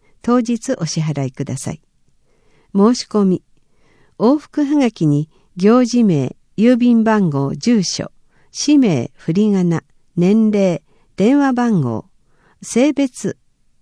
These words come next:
それに返信用の宛先も書いて、九月二十五日必着で、区インディアカ協会事務局、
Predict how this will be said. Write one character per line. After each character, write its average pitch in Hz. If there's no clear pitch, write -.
そ -
れ 269
に 254
返 240
信 247
用 220
の 208
宛 262
先 262
も 226
書 220
い 165
て、 131
九 320
月 269
二 262
十 226
五 277
日 277
必 -
着 160
で、 147
区 -
イ 196
ン 277
デ 254
ィ 262
ア 247
カ 233
協 196
会 -
事 -
務 202
局、 -